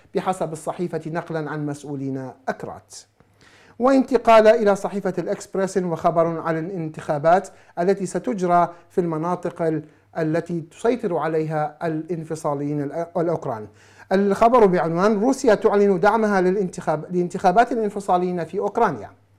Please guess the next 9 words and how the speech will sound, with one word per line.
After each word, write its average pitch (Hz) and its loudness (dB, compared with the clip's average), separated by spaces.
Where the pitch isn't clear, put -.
حيث 262 2
أكدت 226 4
روسيا 240 2
بحسب 190 0
الخبر 226 2
دعمها 202 2
للانتخابات 160 -2
التي 185 -2
ستجري 180 -2